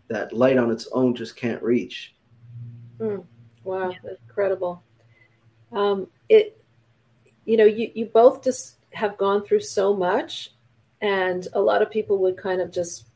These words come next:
Speaker 2: put it in their past and just forget about it, close the door on it, and lock the <laughs> door and throw out the key. And yet you're so willing to share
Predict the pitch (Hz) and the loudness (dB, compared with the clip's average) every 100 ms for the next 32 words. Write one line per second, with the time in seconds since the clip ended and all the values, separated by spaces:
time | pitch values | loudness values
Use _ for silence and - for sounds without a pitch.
0 | _ - 220 208 190 185 - 170 196 220 | _ 2 2 2 0 -4 -4 -2 -2 -4
1 | - 180 175 180 - - - 196 180 196 | -6 -4 -2 -2 -4 -8 -2 0 2 4
2 | 202 214 233 - 202 214 214 202 196 180 | 4 4 2 0 6 6 6 2 2 2
3 | 185 190 214 262 254 - - _ _ _ | 2 2 2 0 -2 -10 -20 _ _ _
4 | - 196 180 175 180 220 - - 226 - | -4 0 0 0 2 2 0 0 8 8
5 | 240 - 214 220 220 226 - 202 262 226 | 8 2 -2 -2 0 0 -4 -8 -4 -2
6 | 175 170 _ _ _ _ 226 220 214 208 | -4 -6 _ _ _ _ -6 -2 -2 -2
7 | - - 220 208 - 214 202 202 202 202 | -4 -4 -2 -2 -2 -2 0 0 -2 -6
8 | - 202 - 214 202 202 180 | -10 -18 -8 -4 -4 -4 -6